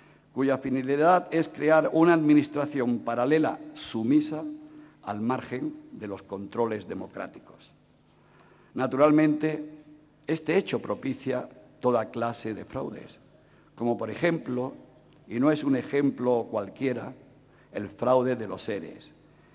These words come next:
que a medida que avanza la investigación judicial se agranda como una bola de nieve y donde cada día aparecen nuevos compañeros de partido, amigos y amigachos que no guardan relación alguna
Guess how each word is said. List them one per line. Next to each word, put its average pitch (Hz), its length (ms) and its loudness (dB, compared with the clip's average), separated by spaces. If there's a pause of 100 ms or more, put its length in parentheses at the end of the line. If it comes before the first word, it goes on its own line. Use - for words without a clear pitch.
(160)
que 127 100 0
a 127 60 4
medida 185 360 0
que 175 80 2
avanza 135 360 4
la 120 80 -2
investigación 123 720 -2
judicial 123 640 -2 (520)
se - 180 -6
agranda 165 500 2
como 139 200 4
una 151 120 8
bola 147 240 4
de 135 100 0
nieve 156 340 0 (580)
y 110 120 -6
donde 113 320 -2
cada 110 220 -6
día 135 200 0
aparecen 123 600 -4 (460)
nuevos 147 400 4
compañeros 120 680 -4
de 110 120 -8
partido, 120 680 -6 (360)
amigos 135 760 2 (300)
y 107 100 -4
amigachos 123 680 0
que 113 140 -6
no 127 100 6
guardan 117 380 4
relación 107 440 -4
alguna 113 440 -4